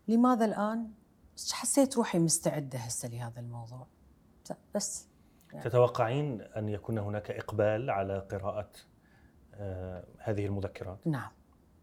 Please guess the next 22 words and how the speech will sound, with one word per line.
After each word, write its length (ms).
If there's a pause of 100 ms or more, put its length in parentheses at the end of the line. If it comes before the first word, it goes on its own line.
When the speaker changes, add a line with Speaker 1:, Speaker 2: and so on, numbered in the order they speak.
(140)
Speaker 2:
لماذا؟ 420 (680)
Speaker 1:
لأن 180
الناس 540
عندها 420 (960)
حب 400
وفضول 680
تجاه 320
هذه 320
العائلة، 460 (300)
تريد 180
تشوف 140
Speaker 2:
نعم. 60
Speaker 1:
شلون 120
كانت 320
عايشة، 380 (2500)
شلون 220
مرت 340
عليهم 420
السنين. 460 (1080)
فالكتاب 580 (360)
أعتقد 440
Speaker 2:
نعم. 160